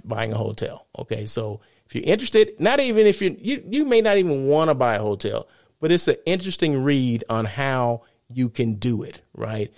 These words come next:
So maybe buy it and share with other people, but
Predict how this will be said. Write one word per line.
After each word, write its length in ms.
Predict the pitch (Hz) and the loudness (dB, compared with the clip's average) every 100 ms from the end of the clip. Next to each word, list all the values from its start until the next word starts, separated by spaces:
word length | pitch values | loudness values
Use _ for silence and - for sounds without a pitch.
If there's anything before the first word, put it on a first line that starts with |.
| _ | _
So 240 | - 175 170 | -4 0 2
maybe 340 | 196 208 208 | 4 2 0
buy 300 | 131 131 151 | 0 2 2
it 80 | 180 | 2
and 100 | 139 | 0
share 220 | - 147 | 2 2
with 180 | 147 151 | 2 -2
other 220 | - 143 135 | 0 0 -2
people, 480 | - 185 - - 110 | -4 -8 -6 -8 -2
but 260 | 120 104 | 0 0